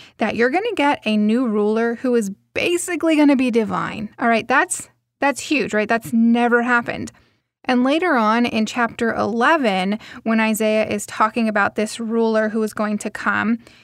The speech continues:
he says that this ruler is going to be from the line of David, right, which we know is important because of the Davidic covenant. But he's not just gonna be from the line of David, he's going to be greater than David. And remember, David was the son of God,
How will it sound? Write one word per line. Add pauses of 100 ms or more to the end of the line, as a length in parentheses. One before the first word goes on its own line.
(220)
he
says
that
this
ruler
is
going
to
be
from
the
line
of
David,
right,
which
we
know
is
important
because
of
the
Davidic
covenant. (540)
But
he's
not
just
gonna
be
from
the
line
of
David,
he's
going
to
be (420)
greater
than
David.
And
remember, (260)
David
was
the
son
of
God,